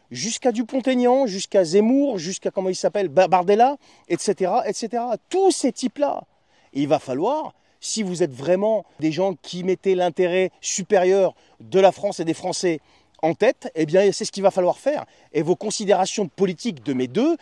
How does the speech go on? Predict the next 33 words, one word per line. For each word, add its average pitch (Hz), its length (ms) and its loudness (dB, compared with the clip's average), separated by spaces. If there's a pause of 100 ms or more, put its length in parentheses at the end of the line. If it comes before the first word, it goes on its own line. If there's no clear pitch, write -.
(120)
il 131 80 -10
va 139 60 -8
falloir 120 240 -4
les 123 80 -8
mettre 123 160 -8
de 175 80 0
côté. 285 400 -4 (260)
Parce 170 220 0
qu'au 170 100 -4
bout 139 120 -10
d'un 131 100 -6
moment, 226 340 -4 (320)
et 110 60 -14
la 120 140 -8
situation - 500 -8
va 151 100 -4
tellement 143 280 -4
devenir 123 260 -4
explosive 131 540 -8
que 160 100 -10
je 131 100 -10
sais 127 140 -12
pas 104 140 -14
ce - 40 -20
qui - 120 -16
va - 100 -12
se - 60 -20
passer. 247 360 -4 (1000)
Qu'est-ce - 180 2
que - 80 -12
vous 123 200 -10
attendez, 277 340 0
sérieux ? 127 380 -6